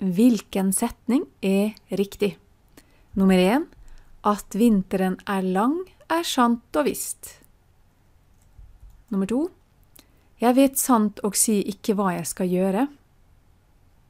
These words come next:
Og nummer tre. Nå er du ute og kjøre, min venn. Nummer en er feil. Nummer to er feil. Så det er nummer tre som er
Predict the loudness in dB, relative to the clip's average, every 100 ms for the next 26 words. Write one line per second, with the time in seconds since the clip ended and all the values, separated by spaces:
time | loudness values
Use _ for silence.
0 | _ -16 0 2 2 0 -6 -8 -10 _
1 | _ _ _ _ _ _ _ _ -4 0
2 | 2 0 0 0 0 -2 -2 -2 2 4
3 | 2 0 0 0 0 -4 -10 -18 _ _
4 | _ _ _ _ _ _ _ _ _ _
5 | _ _ _ _ _ _ _ _ _ _
6 | _ _ _ _ _ -20 _ _ _ _
7 | _ _ _ _ _ -2 2 2 0 -2
8 | -2 -2 -2 -6 _ _ _ _ _ _
9 | -10 -6 -6 -6 -6 -2 -2 -2 -4 _
10 | _ _ _ _ -14 -4 -2 -2 -4 -8
11 | 0 4 4 4 0 -6 -14 -2 0 2
12 | 0 -6 -8 0 0 0